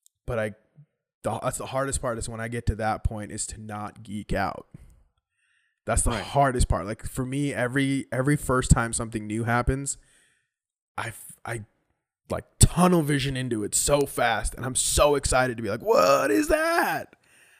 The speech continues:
Speaker 1: Um, so for me right now, that's the hardest part, is, like, okay, here are these things floating up. Here's this energy that I'm feeling around me. And then, and then I have to then tell myself, like, this energy is everybody.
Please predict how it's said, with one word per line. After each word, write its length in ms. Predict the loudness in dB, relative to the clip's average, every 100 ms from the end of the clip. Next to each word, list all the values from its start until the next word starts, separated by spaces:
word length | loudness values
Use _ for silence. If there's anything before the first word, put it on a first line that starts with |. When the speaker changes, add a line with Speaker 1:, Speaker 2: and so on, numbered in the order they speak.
| _ -6
Speaker 1:
Um, 340 | -4 -4 -4 -2
so 140 | -2
for 100 | -2
me 140 | -2 0
right 220 | 0 0
now, 200 | -2 -4
that's 240 | -6 -8
the 120 | -8 -6
hardest 340 | -6 -6 -4
part, 220 | -2 -2
is, 100 | -4
like, 140 | -8 -10 -16 _ _ _ _ _ _ -8
okay, 340 | 4 4 4
here 200 | 2 2
are 60 | 2
these 200 | 2 0
things 380 | -2 -4 -6 -8
floating 420 | -6 -6 -4 -4
up. 240 | -6 4
Here's 280 | 4 6 2
this 100 | 0
energy 400 | -2 -2 -4 -2
that 80 | -4
I'm 140 | -4 -8
feeling 560 | -4 -2 0 -2 -4
around 420 | -6 -4 -4 -6
me. 220 | -8 -10 -14 _ _ _ _ _ _ _ _
And 180 | -6 -4
then, 260 | -4 -6 -10 _
and 140 | -6 -2
then 80 |
I 80 | 0
have 140 | 0 -2
to 60 |
then 180 | -2 -2
tell 220 | -2 -2
myself, 380 | -2 -4 -6 -6
like, 100 | -8
this 160 | -8 -6
energy 640 | -4 -2 -2 -4 -6 -10 -16 _ _ _ _ _
is 180 | -10 -10 -8
everybody. 600 | -6 -6 -6 -8 -10